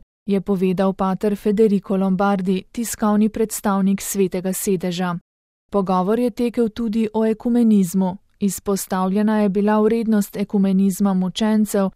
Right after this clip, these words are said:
kar je posebej spomnil papež Frančišek, saj je seznanjen z velikim trpljenjem, ki so ga tudi evangeličani živeli v času nacionalsocializma in sredi drugih okoliščin.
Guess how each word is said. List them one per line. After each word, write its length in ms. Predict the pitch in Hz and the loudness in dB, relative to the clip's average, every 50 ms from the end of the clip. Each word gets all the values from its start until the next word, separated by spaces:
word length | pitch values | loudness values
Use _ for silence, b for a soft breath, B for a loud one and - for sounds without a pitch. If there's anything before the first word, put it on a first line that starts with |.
| _ _ _ - | _ _ _ -4
kar 200 | - 208 196 196 | -2 0 2 2
je 100 | 196 190 | 0 0
posebej 580 | - 208 214 208 - 247 247 214 240 233 226 | 2 0 0 0 0 -4 -2 2 2 2 2
spomnil 560 | - - - - 226 226 226 233 226 220 214 | 0 -4 -4 -2 0 2 2 4 4 4 2
papež 500 | 208 - 214 208 208 202 - 214 214 - - | 2 0 0 0 0 0 0 -2 -2 -2 -6
Frančišek, 840 | - 226 220 226 220 202 - 220 202 185 - - 190 190 - - - | -4 -2 0 0 0 0 0 -2 -2 -2 -2 -2 -2 -4 -4 -10 -14
saj 280 | - - - 208 196 196 | -12 -8 -4 -2 -2 -2
je 80 | 196 185 | -2 -2
seznanjen 760 | - - 196 190 175 185 190 185 185 185 185 208 208 214 | -2 -2 -2 -2 0 0 -2 -2 0 0 0 2 2 2
z 100 | 208 196 | 2 2
velikim 480 | 190 202 208 214 240 226 - 240 208 190 | 2 2 2 2 0 -2 0 0 0 0
trpljenjem, 760 | - 190 185 185 - 220 220 220 220 220 214 214 202 190 190 - | 0 -2 -6 -4 -4 -2 0 0 2 2 4 4 2 2 -2 -4
ki 120 | - - 202 | -6 -6 -6
so 180 | - - 208 | -2 -2 -2
ga 140 | 190 196 196 | 0 0 -2
tudi 300 | 190 - 233 220 196 214 | -2 -4 -4 -2 0 2
evangeličani 920 | 202 196 185 196 190 190 185 196 190 190 196 - - 240 226 233 226 214 196 | 2 0 0 0 0 0 2 0 0 0 -2 -2 -2 0 2 2 4 4 2
živeli 560 | 175 175 190 185 185 214 214 214 208 208 202 - | 2 0 -2 -2 0 0 0 2 2 0 0 0
v 120 | 202 202 196 | 0 -2 -2
času 500 | - - 202 185 185 185 - - 214 202 | -2 -2 -2 -2 -2 -4 -4 -2 0 0
nacionalsocializma 1500 | 190 190 180 - - 202 196 196 208 208 208 208 - - 202 180 - - 202 190 214 240 247 233 208 214 220 214 202 202 - | 0 0 -2 -2 -2 0 2 2 2 2 2 0 0 -2 -4 -2 -2 -2 -2 0 0 0 -2 -2 -2 0 0 0 0 0 0
in 180 | 220 226 233 | 0 0 0
sredi 440 | 214 - - 247 240 226 202 233 233 | -2 -2 -4 -4 -4 -4 -4 -4 -4
drugih 440 | 214 240 226 202 180 190 190 180 - | -2 0 -2 0 0 -2 -2 -2 -4
okoliščin. 800 | 190 180 - 202 190 185 185 170 - - - 202 190 180 175 | -6 -4 -2 -2 0 0 0 -2 -4 -8 -4 -4 -2 -2 -2